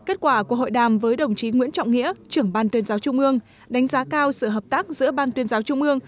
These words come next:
Hội đồng Lý luận Trung ương và các cơ quan lý luận của Việt Nam với ban tuyên huấn Trung ương Đảng Nhân dân Cách mạng Lào trong việc triển khai các thỏa thuận giữa lãnh đạo cấp cao hai đảng, hai nước và kế hoạch hợp tác giữa hai ban, nhất là về công tác nghiên cứu lý luận,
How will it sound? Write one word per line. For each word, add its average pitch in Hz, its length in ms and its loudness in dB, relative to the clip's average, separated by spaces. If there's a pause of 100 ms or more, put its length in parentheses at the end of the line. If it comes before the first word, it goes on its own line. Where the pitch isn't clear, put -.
(120)
Hội 294 120 0
đồng 285 180 2
Lý 294 140 2
luận 359 180 0
Trung 311 180 -2
ương 320 260 0
và 214 240 -2
các 349 200 -6
cơ 262 140 0
quan 240 220 0
lý 220 140 0
luận 285 260 -2
của 220 120 0
Việt 208 200 -2
Nam 262 220 2 (200)
với 220 240 0
ban 247 200 0
tuyên 220 160 0
huấn 208 220 2
Trung 254 180 -4
ương 233 200 2
Đảng 202 220 -2
Nhân 233 160 2
dân 240 200 0
Cách 370 200 -8
mạng 208 160 -4
Lào 214 240 2 (220)
trong 381 140 -2
việc 349 200 0
triển 240 200 -2
khai 262 240 -2
các - 200 -10
thỏa 214 140 -2
thuận 247 260 -2 (120)
giữa 254 220 -2
lãnh 302 240 -4
đạo 285 200 0
cấp - 240 -4
cao 269 220 0 (140)
hai 320 200 -2
đảng, 240 220 2 (120)
hai 262 180 0
nước 294 260 0 (400)
và 277 120 0
kế 285 120 0
hoạch 349 240 -2
hợp 247 180 -4
tác 339 220 0
giữa 269 220 -2
hai 277 180 -4
ban, 247 220 2 (240)
nhất 302 240 0
là 220 200 2
về 208 280 2 (200)
công 359 120 -2
tác 453 240 -2
nghiên 311 180 0
cứu 285 280 2
lý 311 160 4
luận, 311 260 0